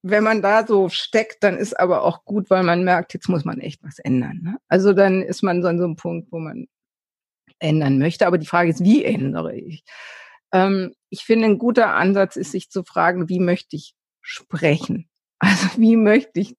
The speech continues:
da, das, was ich zu sagen habe, morgens sagen? Ähm,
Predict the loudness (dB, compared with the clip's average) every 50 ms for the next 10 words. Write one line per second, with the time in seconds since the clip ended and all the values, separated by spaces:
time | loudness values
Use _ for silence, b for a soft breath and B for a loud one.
0 | _ _ _ 2 4 4 2 2 0 -2 -2 0 0 0 -2 -2 -2 -2 -2 -2
1 | -6 -8 -8 -8 -2 0 2 2 4 2 2 0 0 0 0 2 2 0 0 0
2 | -2 -2 -4 -4 -6 -6 -8 -8 -12 -16 _ _ _ _ _ 2 2 2 2 0
3 | -4 -6 -8 B B B B B B B B -20 B B _ _ 0 0 2 0
4 | 0 -2 -4 -6